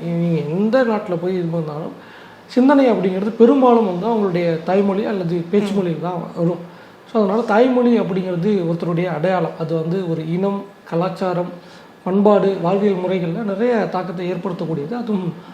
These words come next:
Speaker 1: உலகின் மூத்த மொழி, மூத்த குடி, தமிழ் குடி அப்படின்னு பல தமிழ் அறிஞர்கள் பாடியிருக்காங்க, வரலாற்று ஆய்வாளர்கள் சொல்லியிருக்காங்க. இப்போ, அதாவது இப்போ வந்து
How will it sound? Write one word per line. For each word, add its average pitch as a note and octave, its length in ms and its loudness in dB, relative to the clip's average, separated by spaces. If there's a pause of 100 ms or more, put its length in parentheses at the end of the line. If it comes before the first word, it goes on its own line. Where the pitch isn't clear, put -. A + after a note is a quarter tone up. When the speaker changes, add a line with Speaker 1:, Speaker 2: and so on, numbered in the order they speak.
(260)
Speaker 1:
உலகின் G3 580 6
மூத்த A#3 380 0 (1900)
மொழி, G3+ 520 4
மூத்த G#3+ 320 0
குடி, G3+ 380 4 (100)
தமிழ் F#3+ 240 2
குடி F#3+ 340 0
அப்படின்னு F3 680 -2 (640)
பல F#3+ 160 0 (1400)
தமிழ் G3+ 240 2
அறிஞர்கள் F3+ 500 0
பாடியிருக்காங்க, F3 640 -2
வரலாற்று G3 380 0
ஆய்வாளர்கள் F#3 460 2
சொல்லியிருக்காங்க. E3 420 -4 (500)
இப்போ, G#3+ 400 6 (1120)
அதாவது G3 380 2
இப்போ G3+ 320 0
வந்து F#3+ 320 0